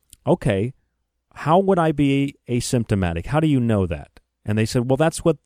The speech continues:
the, the scientists, that's what the authorities are saying. You could be asymptomatic."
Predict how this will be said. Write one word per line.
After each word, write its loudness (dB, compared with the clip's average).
the, -2
the -2
scientists, -2
that's -2
what 0
the 2
authorities 4
are -2
saying. -2
You 2
could 4
be 4
asymptomatic." -2